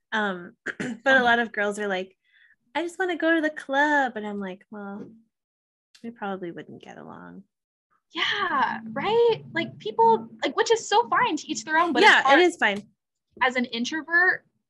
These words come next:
Speaker 2: or just, like, as someone who, like me, just as a Christian, like, there's just so many things where you're like, you, like, that's fine. I'm so glad that you're, like, open and honest with yourself and your personality. Just sadly, like, there's just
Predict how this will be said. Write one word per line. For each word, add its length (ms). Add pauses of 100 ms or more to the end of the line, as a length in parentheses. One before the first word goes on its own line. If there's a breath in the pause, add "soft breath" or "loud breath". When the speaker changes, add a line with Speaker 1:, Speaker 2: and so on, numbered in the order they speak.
(140)
Speaker 2:
or 80
just, 240
like, 260
as 220
someone 320
who, 320
like 240
me, 260
just 180
as 140
a 60
Christian, 520
like, 180
there's 200
just 380
so 120
many 220
things 420
where 120
you're 220
like, 300 (760)
you, 320
like, 140
that's 340
fine. 320
I'm 160
so 260
glad 360
that 100
you're, 140
like, 180 (160)
open 320
and 160
honest 260
with 140
yourself 460 (260)
and 120
your 120
personality. 920
Just 220
sadly, 400
like, 320
there's 240
just 140